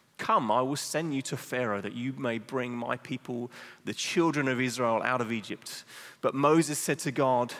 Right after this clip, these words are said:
"Who am I that I should go to Pharaoh and bring the children of Israel out of Egypt?" He said, "But I will be with you, and this shall be the sign for you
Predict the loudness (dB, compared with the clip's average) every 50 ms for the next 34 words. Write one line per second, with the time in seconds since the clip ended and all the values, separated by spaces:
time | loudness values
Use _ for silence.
0 | -14 -12 -6 -2 -2 0 0 0 -2 -2 0 0 2 2 2 0 -2 -4 -6 -4
1 | -2 0 0 2 2 2 0 0 -2 -4 -8 -10 -14 -16 -20 -20 -20 _ _ _
2 | _ _ -20 -20 -12 _ -4 -2 0 0 0 -2 -4 -4 -2 0 0 0 0 -2
3 | -6 -8 -8 -6 -4 -2 -2 0 0 -2 -2 -4 -4 -6 -4 -4 -2 -2 -2 -2
4 | -4 -4 -6 -4 -2 -2 0 0 -2 -2 -4 -4 -2 -2 -4 -4 -4 -6 -6 -6
5 | -4 -6 -8 -8 -12 -16 -20 -20 -20 _ _ _ -10 -8 -8 -8 -8 -10 -10 -10
6 | -10 -10 -12 -12 -14 -14 -14 -16 -14 -14 -14 -16 -18 -20 -20 -20 -20 -20 -20 -20
7 | -20 -20 -20 -20 -20 -20 -20 -20 -20 _ _ _ _ _ _ _ _ _ _ _
8 | _ _ _ _ _ _ _ _ _ _ _ _ -18 -18 -18 -18 -20 -20 -20 -20
9 | -12 -6 -2 -2 -2 0 2 2 2 2 0 -2 -10 -16 -20 -20 -18 -6 -2 0
10 | 2 4 4 4 4 4 2 2 2 0 0 -4 -8 -10 -10 -12 -18 -20 _ _
11 | _ _ _ _ _ -20 -14 _ -6 -4 -2 -2 -2 -2 -2 -2 -4 -4 -4 -4
12 | -4 -4 -4 -6 -6 -4 -4 -4 -4 -4 -6 -6 -8 -8 -8 -8 -10 -12